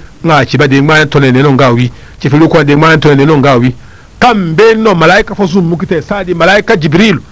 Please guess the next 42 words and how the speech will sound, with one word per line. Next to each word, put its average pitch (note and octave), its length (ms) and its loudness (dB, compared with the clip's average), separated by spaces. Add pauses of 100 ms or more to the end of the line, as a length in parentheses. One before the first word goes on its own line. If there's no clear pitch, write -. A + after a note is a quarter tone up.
(140)
sallallahu E3+ 540 0
alaihi D#3 260 0
wa D3+ 120 0
sallam F#3 260 0
amugo F3 340 2
Rasul E3 320 2
do. D3 160 0 (420)
Na G#3 220 2
la F#3+ 100 2
wan G3+ 260 0
do E3+ 160 2
so F3+ 200 0
atike D3 320 -2
aji B2+ 140 -2
se C3+ 80 -4
walaga. B2+ 380 0 (1600)
Ka A3+ 240 2
zum F3 180 -2
mukite G3 300 0
nga G3 300 2
go G3 160 0
ko G3 160 2
ci D#3+ 80 -2
malaika F3 300 0
Jibril E3 220 2
se D3 220 0
ci G3 120 -2
Rasul A#3 360 2
se. D#3 220 -2 (960)
Eri B3+ 200 0
ko A3 120 -2
ana G3 180 2
don F3+ 120 -4
to E3 120 0
kite E3 240 -2
na E3 240 0
malaika E3 420 0
yo E3+ 80 4
kanki D3+ 420 -4
ni C3+ 120 -2
sama F#3 260 0
kuna D#3+ 360 0